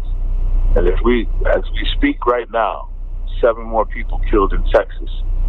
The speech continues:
the proliferation of guns. You know, I feel safer here in Europe than I ever felt in America.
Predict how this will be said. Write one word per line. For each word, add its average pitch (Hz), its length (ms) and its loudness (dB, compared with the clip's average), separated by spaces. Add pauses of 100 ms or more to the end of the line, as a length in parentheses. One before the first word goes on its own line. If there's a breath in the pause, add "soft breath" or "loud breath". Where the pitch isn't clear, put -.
(580)
the - 80 4
proliferation 107 760 0
of 90 180 -4
guns. 92 360 2 (1040)
You - 60 2
know, 82 300 2
I - 160 4 (120)
feel 135 160 2 (160)
safer 80 360 0 (180)
here 117 340 4
in 95 100 0
Europe 95 340 0 (200)
than 98 140 2
I 87 160 -2 (160)
ever - 420 -2 (1200)
felt 95 240 2 (1080)
in - 80 4
America. 123 500 2